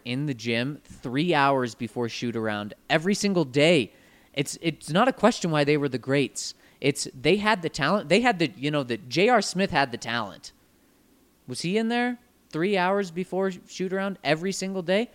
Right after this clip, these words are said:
I, I don't think so. A, a lot of guys in the N B A, in professional sports, have the talent.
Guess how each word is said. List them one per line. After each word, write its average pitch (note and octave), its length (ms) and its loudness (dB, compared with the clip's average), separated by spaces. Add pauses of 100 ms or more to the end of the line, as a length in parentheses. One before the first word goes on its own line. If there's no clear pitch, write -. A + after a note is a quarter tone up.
(120)
I, B2+ 240 0
I A#2 100 -2
don't G#2+ 160 -6
think D3 200 -4
so. G3 320 -2 (220)
A, F#3 100 0
a G3+ 100 -2
lot B3 220 2
of C4 80 0
guys D3 280 4
in C#3+ 100 -2
the C3+ 140 -2
N C3+ 120 0
B B2+ 160 2
A, A2+ 180 2 (160)
in E3+ 140 0
professional E3+ 400 -2
sports, E3+ 280 -2
have F#3+ 240 0
the D#3 80 -2
talent. G#3+ 580 -2